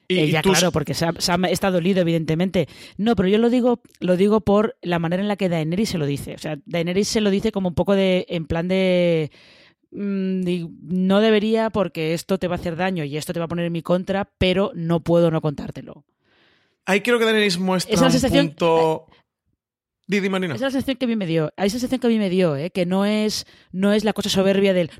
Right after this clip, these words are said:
Speaker 2: "No, como no hincaron la rodilla, pues los, los, los pasé por la brasa y que les den a los dos". Es más la sensación de, eh,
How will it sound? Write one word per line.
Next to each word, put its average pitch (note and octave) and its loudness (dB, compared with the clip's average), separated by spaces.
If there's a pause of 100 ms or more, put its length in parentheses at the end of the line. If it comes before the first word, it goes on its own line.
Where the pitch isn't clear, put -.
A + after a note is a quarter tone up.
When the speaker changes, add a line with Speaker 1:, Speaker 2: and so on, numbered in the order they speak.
Speaker 2:
"No, E3+ -2
como F3 -2
no E3+ -2
hincaron F#3+ 2
la F#3+ 2
rodilla, F#3 2
pues D3+ -2
los, D3 -2 (100)
los, D#3+ 0
los D#3+ 0
pasé E3+ -2
por F#3+ 0
la F#3 2
brasa F#3+ 0
y G#3+ -4
que F3 -4
les D3 -4
den F3+ 2
a E3+ 0
los D3+ 0
dos". D3 0 (500)
Es G#3+ 0
más A3+ 0
la A3+ -2
sensación G#3+ 0
de, A3 -2 (100)
eh, E3+ 0